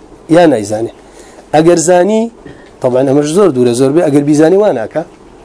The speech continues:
ئەگەر ناشی زانێ، پێڵین تۆ چۆن شتێک نازانی، یەی تەفاسیلی ئەو شتە، مفرداتی ئەو شتە، وردەکاری ئەو شتە بە غەڵەت تا تەفسیرەکەی. یان وتە بە غەڵەت بۆ تەفسیرەکە، وەکو زۆربەی زۆری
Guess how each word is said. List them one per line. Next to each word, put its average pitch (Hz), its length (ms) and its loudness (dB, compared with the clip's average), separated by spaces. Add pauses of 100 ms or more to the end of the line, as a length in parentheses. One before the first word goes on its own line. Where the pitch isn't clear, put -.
(880)
ئەگەر 170 300 2
ناشی 226 380 0
زانێ، 160 320 2 (360)
پێڵین 170 360 2
تۆ 226 160 -4
چۆن 269 200 2
شتێک 160 180 2 (100)
نازانی، 156 480 2
یەی 180 180 2
تەفاسیلی 156 480 -2
ئەو 175 160 2
شتە، 175 160 0 (440)
مفرداتی 175 560 0
ئەو 139 140 0
شتە، 160 180 -2 (420)
وردەکاری 156 540 0
ئەو 180 140 2
شتە 175 180 -4
بە 143 100 -2
غەڵەت 151 220 -2
تا 139 160 -2
تەفسیرەکەی. 131 520 -8 (840)
یان 202 140 4
وتە 185 200 0
بە 151 100 -2
غەڵەت 151 220 -2
بۆ 127 60 -2 (100)
تەفسیرەکە، 170 480 -2 (120)
وەکو 185 200 0 (100)
زۆربەی 175 360 2
زۆری 156 180 4